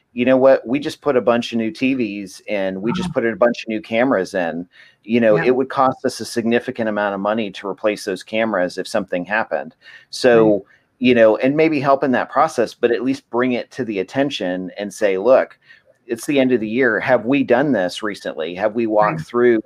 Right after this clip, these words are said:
Speaker 1: and made an assessment or, or a checklist?" So definitely, I mean, we've kinda run out of time. I'm, I'm really kinda disappointed. <laughs>
Speaker 2: Well, I, I
Speaker 1: So
Speaker 2: got one more thing in. So to make sure you have an insurance
Speaker 1: Yeah.
Speaker 2: company that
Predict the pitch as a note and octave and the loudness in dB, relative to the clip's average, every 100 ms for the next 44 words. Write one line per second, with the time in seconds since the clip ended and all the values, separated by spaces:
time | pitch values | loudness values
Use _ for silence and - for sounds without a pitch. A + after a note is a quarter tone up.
0 | - G2+ G#2+ G#2+ G#2+ G2 - G#2 G#2 G#2+ | -6 -4 -2 -2 -2 -4 -2 -2 -2 -6
1 | G2 F2+ E2+ E2 - F#2+ F2 - G2 - | -4 -2 -4 -6 -2 0 0 0 -4 -4
2 | D#2+ D2 - - - A2 F#2+ F#2 _ _ | -8 -8 -10 -20 -2 2 2 0 _ _
3 | _ _ _ _ _ _ _ - C3+ E3+ | _ _ _ _ _ _ _ 2 2 4
4 | G#3 D3+ B2+ A#2+ A#2 F2+ A#2 C3 B2 B2 | 2 4 4 6 6 4 4 2 0 -2
5 | - F3+ E3 B2 C3 B2 G#2 - A2 G#2+ | 0 2 2 2 2 2 0 -4 -4 0
6 | C3 C#3+ B2+ A2+ A2+ G#2+ - G#2+ G#2+ A#2 | -2 -2 -4 -4 -4 -4 -6 -4 2 2
7 | B2+ B2+ G#2+ - _ _ - C3+ C3+ A#2+ | 4 2 -2 -12 _ _ -4 0 0 -2
8 | - - A2 A#2 A3+ D#3+ B3+ - D#4 F4 | -4 -6 -2 0 2 2 2 -2 -2 -2
9 | - - G#3 - - C#4+ C#4+ C4 C4+ C4+ | -2 -2 -2 -2 2 4 6 4 2 0
10 | C4 C#4 C4+ B3+ C#4 C#4 - - B3 B3 | 2 4 6 6 4 2 0 -10 -4 -2
11 | B3+ B3 B3 A#3+ B3 C#4+ - D4+ C#4+ A#3+ | 0 0 0 2 0 0 -2 -4 -2 -2
12 | B3+ A3+ A#3 A3 G3 G#3+ - A3 G#3+ A#3 | 0 0 0 -4 -6 -6 -2 -2 -2 -2
13 | G#3 F3+ F#3 F3 F3 | -4 -4 -6 -4 -4